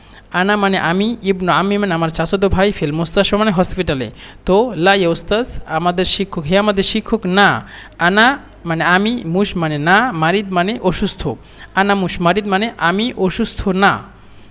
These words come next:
লাকিন মানে তবে, ইবনু আম্মি, ইবনু আম্মি মানে আমার চাচাতো ভাই, হুয়া ফিল মুস্তাশফা, হুয়া ফিল মুস্তাশফা মানে আমার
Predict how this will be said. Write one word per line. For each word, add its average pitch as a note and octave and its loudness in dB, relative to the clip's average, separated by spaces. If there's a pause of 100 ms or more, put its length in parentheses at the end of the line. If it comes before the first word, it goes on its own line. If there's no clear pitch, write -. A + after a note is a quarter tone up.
(140)
লাকিন F3+ 0
মানে A3 0
তবে, F#3 2 (200)
ইবনু G3 -2
আম্মি, G#3 0 (540)
ইবনু G3 -2
আম্মি F#3 0
মানে G3 0
আমার E3 0
চাচাতো G3 0
ভাই, F#3 2
হুয়া F#3 4
ফিল F#3 -2
মুস্তাশফা, E3 -2
হুয়া F#3+ 0
ফিল A3+ 0
মুস্তাশফা A3 0
মানে A#3 -2
আমার G3+ 2